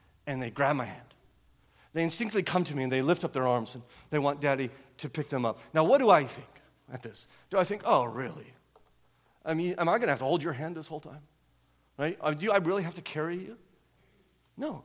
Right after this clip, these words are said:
I think this is great. This is an opportunity to protect, and this is an opportunity to lead, and this is an opportunity to serve,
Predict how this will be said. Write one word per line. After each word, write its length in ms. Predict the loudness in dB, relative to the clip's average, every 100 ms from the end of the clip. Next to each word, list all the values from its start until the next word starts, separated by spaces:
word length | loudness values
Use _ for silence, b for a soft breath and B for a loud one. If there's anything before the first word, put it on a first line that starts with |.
| _
I 60 | -12
think 280 | -10 -10 -10
this 180 | -10 -10
is 120 | -10
great. 280 | -10 -12 -14 _ _ _ _ _ _ _ _ _
This 180 | -4 -2
is 100 | 4
an 60 | 6
opportunity 640 | 6 4 -4 0 0 0
to 100 | -4
protect, 520 | -12 -10 -2 -2 -2 -8 B B
and 60 |
this 120 | -6 0
is 80 |
an 60 | 2
opportunity 400 | 2 -2 -4 -2
to 60 | 0
lead, 320 | 2 2 0
and 260 | -6 -8
this 120 | -4 0
is 60 |
an 60 | 2
opportunity 420 | 2 0 -2 -2
to 60 | -4
serve, 520 | -4 4 6 6